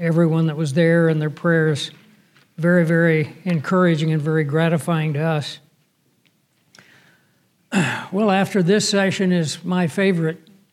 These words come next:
period of school, and that was lunch. <clears throat> I always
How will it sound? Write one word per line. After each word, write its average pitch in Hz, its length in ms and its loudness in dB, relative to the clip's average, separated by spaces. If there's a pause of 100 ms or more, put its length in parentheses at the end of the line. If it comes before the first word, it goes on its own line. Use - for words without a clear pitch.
(260)
period 180 420 2
of 147 220 -4 (800)
school, 185 500 2
and 165 120 0
that 170 140 -2
was 147 180 -4
lunch. 175 540 -2 (1700)
<clears throat> - 20 -20
I 143 560 -4
always 165 540 -2